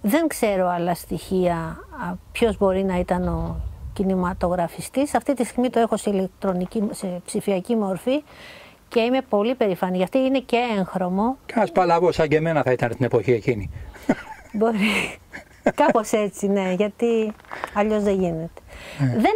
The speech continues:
Speaker 1: υπάρχει άλλη καταγραφή. Μέχρι το χίλια εννιακόσια ογδόντα τρία που σταμάτησαν οι εργασίες, εδώ δεν έχουμε καταγραφή κινηματογραφημένη. Και έτσι αυτό είναι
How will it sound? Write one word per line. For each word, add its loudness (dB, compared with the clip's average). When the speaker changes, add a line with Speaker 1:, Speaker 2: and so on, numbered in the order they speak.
Speaker 1:
υπάρχει 0
άλλη -2
καταγραφή. 0
Μέχρι 0
το 2
χίλια 2
εννιακόσια 0
ογδόντα 2
τρία 2
που -10
σταμάτησαν 0
οι 2
εργασίες, 0
εδώ 4
δεν 4
έχουμε 0
καταγραφή -2
κινηματογραφημένη. -2
Και 0
έτσι 0
αυτό 2
είναι 2